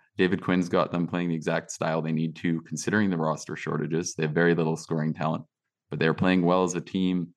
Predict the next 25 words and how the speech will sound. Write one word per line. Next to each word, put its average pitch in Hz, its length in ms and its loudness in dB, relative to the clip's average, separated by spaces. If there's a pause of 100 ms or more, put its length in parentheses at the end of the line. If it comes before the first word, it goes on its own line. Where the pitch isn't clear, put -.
(120)
Steady 98 360 2
goaltending. 95 760 0 (180)
I 87 60 0
was 87 100 0
hoping 101 340 4
maybe 87 300 4
we'd 87 280 -2
see 87 600 -2 (180)
odds 82 200 -2
makers 87 380 -4
open 82 240 -2
this 82 220 -2
closer 85 520 0
to 87 100 0
pick - 260 -2
'em 127 300 -2 (100)
because - 220 -8
I'm 80 100 0
actually 82 260 -2
fairly 82 360 2
low 82 200 0
on 80 160 -4
Detroit 92 580 0
right 92 220 -2
now, 98 300 -2